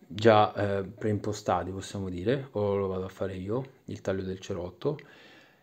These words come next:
e, eh, successivamente ci sarà il, eh, la rimozione del drenaggio quando cessa la sua funzione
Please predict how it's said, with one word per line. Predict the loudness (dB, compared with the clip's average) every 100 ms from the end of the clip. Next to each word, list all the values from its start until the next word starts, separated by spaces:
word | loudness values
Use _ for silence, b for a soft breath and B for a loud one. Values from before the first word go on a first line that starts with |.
| B
e, | 8 8 10 8 8
eh, | 8
successivamente | 4 2 0 4 6 6 4 2
ci | -2 4
sarà | 6 6 4
il, | 0 2
eh, | 0 0 0 0 2
la | 4
rimozione | 6 6 6 4 2
del | 2 4
drenaggio | 4 6 4 4 4
quando | 4 2 -2 -4
cessa | 2 2 2 0
la | 0
sua | 0
funzione | 0 -4 -2 -4 -2 -2 -4